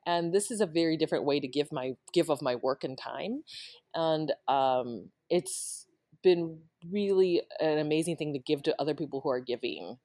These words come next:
So I remember, like, when the first nurse came by, well, the first, I remember her writing me and just was like, "Oh my God, I have to help her." <laughs> Like, she's like, "I, they're telling us to, like, wear bandanas around our face at work. I don't want that." And so, uh,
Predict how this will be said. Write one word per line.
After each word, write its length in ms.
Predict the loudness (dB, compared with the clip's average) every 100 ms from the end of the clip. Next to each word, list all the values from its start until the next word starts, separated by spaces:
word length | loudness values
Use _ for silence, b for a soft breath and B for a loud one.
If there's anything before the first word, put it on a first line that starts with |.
| _
So 100 | -2
I 100 | 2
remember, 300 | 2 2 4
like, 140 | 4 2
when 100 | 0
the 80 | -2
first 280 | -2 -4
nurse 360 | -2 -2 -2 -4
came 260 | -8 -10 -4
by, 360 | 0 2 2
well, 140 | 0 -2
the 60 |
first, 260 | 0 -2 -2 -4
I 40 |
remember 360 | -4 -2 -2 -2
her 140 | 0
writing 380 | 2 0 -2 -6
me 380 | -6 -8 -10 -10 -2
and 220 | -2 -2
just 460 | -2 -2 -4 -10 -6
was 480 | 0 0 0 -4 -8 _ 0
like, 260 | 2 2 -2
"Oh 60 | -8
my 100 | -4
God, 100 | -4
I 40 |
have 100 | -2
to 80 | -2
help 240 | 0 0
her." 120 | -2 -6 -8
<laughs> 180 | -2 2
Like, 100 | 4
she's 200 | 6 8
like, 260 | 6 4 B 0 2
"I, 200 | 0 2 -2 B
they're 100 | 0
telling 280 | 4 4 6
us 140 | 4
to, 100 | 4
like, 140 | 4 6
wear 140 | 6
bandanas 500 | 6 4 6 6 8
around 200 | 6 6
our 80 | 6
face 260 | 6 4 4
at 80 |
work. 200 | 4 4 6
I 60 |
don't 120 | 6
want 200 | 6 6
that." 220 | 6 4 4
And 80 |
so, 240 | 6 8 8
uh, 120 | 6